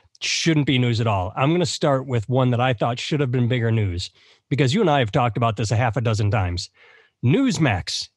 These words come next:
our favorite, uh, news, uh, source for news, you and I, we go to Newsmax, Max and, uh, One America News for all our learning. Uh, they have settled their defamation suit with Dominion. So, and they issued an apology.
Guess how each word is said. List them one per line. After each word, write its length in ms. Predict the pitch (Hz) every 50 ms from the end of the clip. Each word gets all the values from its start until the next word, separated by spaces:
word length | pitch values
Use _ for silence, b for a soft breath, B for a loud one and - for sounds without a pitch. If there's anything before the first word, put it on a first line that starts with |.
| _ - _ _ _ _ - -
our 140 | 143 156 151
favorite, 460 | - - 165 156 139 143 135 127 - 156
uh, 220 | 131 123 120 120 - _ -
news, 400 | 131 135 143 131 123 113 - -
uh, 120 | 131 113
source 280 | 104 - 165 175 147 -
for 140 | - 107 101
news, 260 | 98 101 113 110 107
you 80 | 120
and 100 | 120 113
I, 80 | 110 110
we 120 | 113 117
go 100 | 117 123
to 60 | 113 110
Newsmax, 680 | 113 110 113 110 104 117 110 113 117 113 - 139 -
Max 380 | - 127 113 113 113 104 - -
and, 220 | 113 104 104 104
uh, 100 | 104 95
One 160 | 101 113 113
America 300 | 110 113 120 117 107 123
News 200 | 110 104 104 110
for 220 | 104 - 117 104 117
all 320 | 135 123 139 151 143 117
our 120 | 98 95 95
learning. 480 | 95 95 92 92 98 101 120 127 104 b b b b b b b b b b -
Uh, 160 | 135 135 135
they 200 | 123 143 160 190
have 140 | 180 185 156
settled 400 | - - - 185 196 208 196 165
their 100 | 165 175
defamation 960 | 147 127 170 160 - 185 160 151 165 202 202 - - 143 120 117 117 107 127 - -
suit 420 | - - - 139 123 123 127 - -
with 300 | 143 147 139 - 156 131
Dominion. 760 | 160 165 160 160 160 175 208 220 185 123 90 90 90 85 82 - _ _ _ _ _ _ _ _ _ _ -
So, 560 | - - 151 135 120 117 117 117 117 117 123
and 200 | - 139 127 127
they 120 | 127 147
issued 240 | 160 - - 185 143
an 60 | 151
apology. 640 | 156 - 156 151 175 202 180 117 107 101 95 95